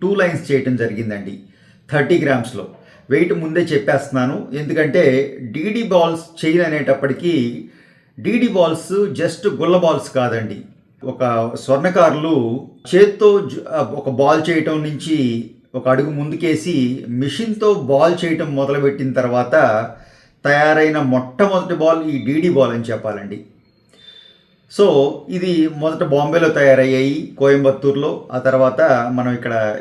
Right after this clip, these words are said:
అన్ని ప్లేసుల్లోనూ తయారవుతున్నాయి, ఆ, కొంచెం మేజర్ సిటీస్లో. So, డీడీ బాల్ అనేటప్పటికండి, ఆమ్,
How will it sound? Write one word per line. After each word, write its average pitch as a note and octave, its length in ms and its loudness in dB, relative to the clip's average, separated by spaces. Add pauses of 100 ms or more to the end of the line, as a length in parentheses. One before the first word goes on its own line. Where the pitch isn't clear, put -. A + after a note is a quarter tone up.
(120)
అన్ని C3+ 160 -4
ప్లేసుల్లోనూ B2 560 -2
తయారవుతున్నాయి, B2+ 680 0 (320)
ఆ, A2 120 -4
కొంచెం A2+ 360 -8
మేజర్ A2+ 280 -4
సిటీస్లో. A#2+ 560 -8 (580)
So, C#3+ 360 0
డీడీ A#3 260 2
బాల్ F#3+ 220 4
అనేటప్పటికండి, C#3+ 1120 -2 (440)
ఆమ్, A#2+ 420 -2